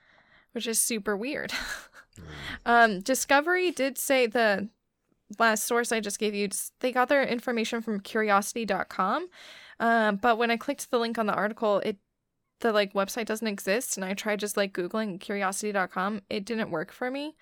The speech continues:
Speaker 2: Hmm.
Speaker 1: So I don't know if I'm just not doing something right, but it looks like maybe they don't exist anymore. It, regardless,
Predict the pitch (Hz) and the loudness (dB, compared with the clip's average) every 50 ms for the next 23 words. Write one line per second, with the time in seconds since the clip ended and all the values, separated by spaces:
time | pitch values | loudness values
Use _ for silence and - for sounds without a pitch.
0 | - - - 196 190 - _ - - 240 226 233 240 233 233 233 233 226 214 - | -12 -10 -8 -8 -8 -10 _ 2 6 6 6 6 6 4 4 2 2 2 2 0
1 | 214 202 202 208 - 220 196 190 196 190 196 196 - 233 226 233 226 233 226 214 | -2 -2 -2 -2 -2 -2 -2 -2 -2 -4 -6 -6 -8 -8 -6 -4 -2 0 0 0
2 | 208 233 214 214 - - _ _ - 226 277 330 - - 349 - - - 240 247 | 0 0 -2 -2 -4 -8 _ _ -4 -2 -2 0 0 -2 -2 -4 -4 -6 -4 -2
3 | 233 220 214 226 220 202 220 208 202 208 196 180 180 185 - 185 185 - - 180 | 0 0 0 0 0 0 2 2 2 2 0 0 -4 -6 -6 -8 -8 -8 -8 -10
4 | 175 - 214 - 185 196 - _ _ _ - 214 214 208 269 262 311 311 320 277 | -8 -6 -6 -6 -6 -6 -8 _ _ _ -2 0 2 2 4 6 6 6 6 6
5 | 220 175 180 - - | 4 2 0 -2 -4